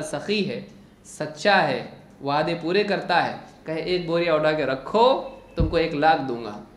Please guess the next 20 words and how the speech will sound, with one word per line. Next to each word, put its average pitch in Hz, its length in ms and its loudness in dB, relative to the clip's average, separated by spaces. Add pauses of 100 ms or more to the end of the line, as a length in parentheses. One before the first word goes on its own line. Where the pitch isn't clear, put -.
(180)
आदमी 156 280 0
को 175 160 -6
बोरिया 160 340 0
उठाने 170 340 0
में 180 80 0
मज़ा 151 240 2
आएगा 123 280 0
और 113 180 -10
कहेगा, 151 260 -4
"साहब 165 280 -2
और 151 180 2
हैं?" 196 160 -4 (1120)
आदमी 135 260 -4
क्या 165 180 0
कहेगा? 170 360 0 (760)
"एक 156 200 -4
के 180 80 -4
बाद 170 200 2
और 175 220 4
हैं, 196 160 0